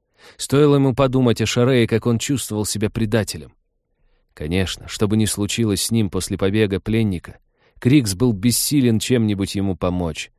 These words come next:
Но сколько бы он ни твердил это себе, ему не становилось легче. Несколько раз, когда Рам Ашат будил его, Крикс просыпался в ледяной испарине или в слезах, а потом, сколько ни бился, не мог вспомнить, что ему приснилось.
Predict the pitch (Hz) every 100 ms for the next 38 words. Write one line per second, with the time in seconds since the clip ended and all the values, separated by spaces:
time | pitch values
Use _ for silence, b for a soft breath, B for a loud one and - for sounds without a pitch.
0 | _ _ _ _ - 78 - 113 107 -
1 | 101 110 - 110 107 107 - 107 101 92
2 | 98 92 95 85 - 95 98 90 95 92
3 | 90 - 87 85 78 78 73 - 90 85
4 | - - _ _ _ 80 92 - 92 -
5 | 98 98 - 85 85 90 95 92 95 92
6 | 104 85 76 90 92 98 76 76 - -
7 | _ _ - 104 113 - - 95 101 113
8 | 107 - 92 95 101 104 98 - 113 107
9 | 98 98 - 101 92 - 98 90 107 98
10 | 90 - - 101 - - 113 - 107 110
11 | 101 110 113 95 101 104 107 104 - -
12 | 120 113 101 - - 107 92 90 - 87
13 | - 78 67 - -